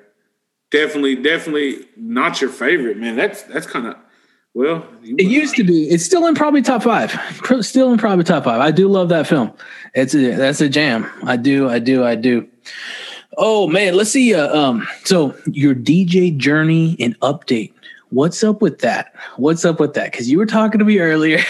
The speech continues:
Speaker 2: <laughs> You told me an out of sight story and Freaks and Geeks. Uh, you gotta hear about it. Uh, let's go on the D J venture. Let's see what's going on.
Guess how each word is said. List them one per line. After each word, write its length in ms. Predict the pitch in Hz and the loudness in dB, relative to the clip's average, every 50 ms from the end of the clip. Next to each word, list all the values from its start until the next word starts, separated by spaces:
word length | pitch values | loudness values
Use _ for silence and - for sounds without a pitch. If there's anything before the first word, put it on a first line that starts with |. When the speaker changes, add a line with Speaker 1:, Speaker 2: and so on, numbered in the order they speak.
| - - - | -4 -8 -10
Speaker 2:
<laughs> 200 | - - - - | -12 -10 -4 -2
You 460 | 240 226 - 165 - 180 180 180 165 | 0 0 0 2 2 2 2 2 0
told 380 | - - 151 156 165 180 175 170 | -2 0 2 2 2 4 4 4
me 320 | 185 185 185 185 190 170 | 4 4 4 4 2 2
an 220 | 139 135 139 127 123 | 2 0 0 0 0
out 200 | 127 143 165 170 | 0 0 2 2
of 120 | 175 170 | 0 0
sight 380 | 170 - 156 151 156 151 147 135 | 0 0 0 2 2 0 -2 -4
story 640 | - - 151 139 139 139 139 139 139 139 135 120 | -2 0 0 2 2 2 2 2 2 2 2 0
and 120 | 113 113 - | -2 -2 0
Freaks 260 | 135 143 139 131 143 | 0 0 0 0 0
and 80 | 131 | 0
Geeks. 300 | 127 127 131 127 123 - | 0 0 0 -2 -2 -2
Uh, 320 | 127 123 117 110 107 107 110 | -2 -2 0 0 0 -2 0
you 160 | 117 123 123 | 0 0 0
gotta 240 | 123 131 131 135 135 | 2 2 2 2 0
hear 220 | 131 127 135 135 131 | 0 0 2 0 0
about 320 | 127 123 127 123 123 127 | 2 2 0 2 2 0
it. 160 | 127 127 - - - - - - - - - - | 0 -2 -4 -10 -16 -18 -18 -16 -18 -12 -4 0
Uh, 500 | 120 117 113 113 113 110 113 113 120 120 | 0 2 2 2 2 0 0 0 0 0
let's 260 | 127 156 185 202 190 | 2 2 2 2 2
go 120 | 226 220 214 | 2 2 2
on 160 | 214 208 196 | 2 2 2
the 100 | 185 170 | 2 4
D 200 | 156 156 156 151 | 4 2 2 2
J 220 | 143 147 135 131 | 2 2 0 2
venture. 420 | 117 123 123 123 113 - 127 120 120 | 0 0 0 0 0 0 0 0 2
Let's 200 | 120 123 120 - | 0 0 0 0
see 120 | - 127 | 0 2
what's 200 | 123 120 117 - | 2 0 0 -2
going 260 | - 117 110 110 104 | -2 -2 -2 -2 -2
on. 160 | 101 - - | -4 -8 -10